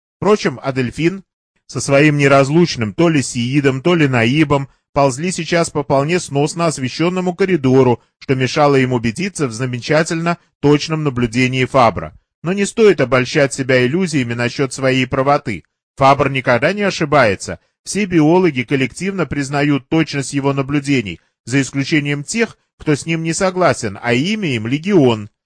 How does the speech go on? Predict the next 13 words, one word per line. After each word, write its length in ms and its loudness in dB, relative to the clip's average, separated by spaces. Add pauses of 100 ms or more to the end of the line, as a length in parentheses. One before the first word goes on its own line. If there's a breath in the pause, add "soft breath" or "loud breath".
(220)
Коридор 360 2
оканчивался 680 0
бездонным 560 -2
колодцем, 600 2 (200)
откуда 400 -2
вместе 480 -2 (180)
с 100 -10
густыми 460 -2
тёплыми 500 0
испарениями 680 -2
поднимались 720 -2 (220)
тошнотворно-затхлые 1160 0
запахи. 540 0